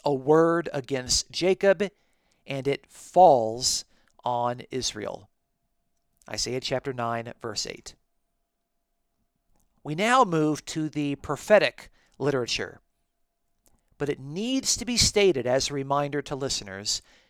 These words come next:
that two-thirds of the material within prophets is written in poetry.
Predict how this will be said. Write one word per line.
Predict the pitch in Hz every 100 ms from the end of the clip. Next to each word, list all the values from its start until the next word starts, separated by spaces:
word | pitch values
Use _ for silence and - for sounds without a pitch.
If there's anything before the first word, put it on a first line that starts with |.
| _
that | 143 139 - - - _ _ _
two-thirds | - - 202 233 240 247 226 - - 208 156 107 90 - - - _ _ _ -
of | 165 -
the | 165
material | 160 - 165 147 123
within | 131 - 151 147 147 127 _ _ _
prophets | - - 147 135 - - - - - _ _ _ _ _
is | 135 139 135
written | 117 139 - 143 139 _ -
in | 117 107 117 127 -
poetry. | - - 180 190 156 - - -